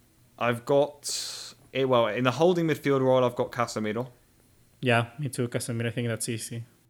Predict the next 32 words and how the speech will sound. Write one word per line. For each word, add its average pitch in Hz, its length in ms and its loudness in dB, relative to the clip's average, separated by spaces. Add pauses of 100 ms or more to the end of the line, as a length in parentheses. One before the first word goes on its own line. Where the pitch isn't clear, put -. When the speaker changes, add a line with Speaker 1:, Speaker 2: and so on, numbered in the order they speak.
(180)
Speaker 1:
And 117 180 4
then 120 100 6
as 120 140 2
the 117 80 -2
two 139 200 4
interiors, 120 520 4
if 107 120 -2
you 110 60 0
like, 104 240 0
in 107 60 -2
a 104 40 -4
four 107 220 0
three 104 220 -2
three, 117 280 -2
I've 104 140 0
gone 104 220 -2
for 104 280 2
Paqueta, 110 560 0
who's 110 160 -2
actually 120 240 -2
impressed 139 380 -2
this 107 140 -4
tournament. 104 420 -4
I, 95 200 -6
I 107 60 -2
probably 151 280 0
should 120 100 -4
have 117 80 0
mentioned 123 340 -2
Paqueta 101 480 -6
in 98 100 -2
our, 95 160 -6